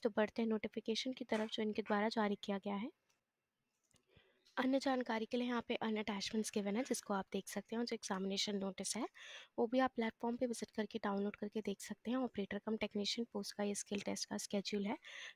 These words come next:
तो आप अपने रोल नंबर के हिसाब से अपने स्किल टेस्ट की डेट और रिपोर्टिंग टाइम चेक कर सकते हैं। बाईस फरवरी दो हज़ार तेईस से स्किल टेस्ट स्टार्ट होगा और रोल नंबर के हिसाब से आप चेक कर सकते हैं कि आपका स्किल टेस्ट की कौन सी डेट है और कितने बजे है।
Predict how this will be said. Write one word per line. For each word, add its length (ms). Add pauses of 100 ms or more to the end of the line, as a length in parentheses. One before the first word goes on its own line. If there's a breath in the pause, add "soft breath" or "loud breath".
(120)
तो 100
आप 180
अपने 160
रोल 120
नंबर 200
के 100
हिसाब 240
से 140
अपने 160
स्किल 220
टेस्ट 240
की 80
डेट 260
और 80
रिपोर्टिंग 400
टाइम 220
चेक 220
कर 100
सकते 280
हैं। 120
बाईस 260
फरवरी 340
दो 100
हज़ार 260
तेईस 180
से 80
स्किल 240
टेस्ट 200
स्टार्ट 260
होगा 200 (540 loud breath)
और 100
रोल 120
नंबर 200
के 80
हिसाब 220
से 140
आप 100
चेक 180
कर 100
सकते 280
हैं 40
कि 60
आपका 200
स्किल 320
टेस्ट 200
की 200
कौन 180
सी 140
डेट 220
है 40
और 120
कितने 240
बजे 260
है। 140